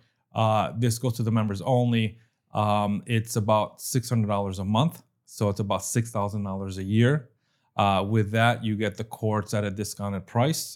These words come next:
Um, so the courts for non-members are one eighty-seven fifty for an hour and a half. That's about forty-six eighty-eight a person. Okay, so now for members,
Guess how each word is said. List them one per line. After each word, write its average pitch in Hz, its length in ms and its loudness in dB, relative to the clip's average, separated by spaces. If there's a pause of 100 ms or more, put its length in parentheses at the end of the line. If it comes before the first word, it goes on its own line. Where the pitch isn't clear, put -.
(120)
Um, 98 340 -4
so 110 240 0
the 104 80 -2
courts 160 460 -2
for 113 200 0
non-members 104 1080 0 (440)
are 104 140 4
one 113 260 4
eighty-seven 107 540 0
fifty 127 480 -2
for - 200 -4
an 92 80 -2
hour 104 220 -2
and 98 100 -4
a 87 60 -6
half. 151 480 0 (420)
That's 113 200 2
about 98 320 -2
forty-six 107 720 -4
eighty-eight 107 440 -2
a - 60 -8
person. 165 600 0 (560)
Okay, 117 260 4
so 113 400 2 (300)
now 110 180 6
for 107 220 -2
members, 120 680 4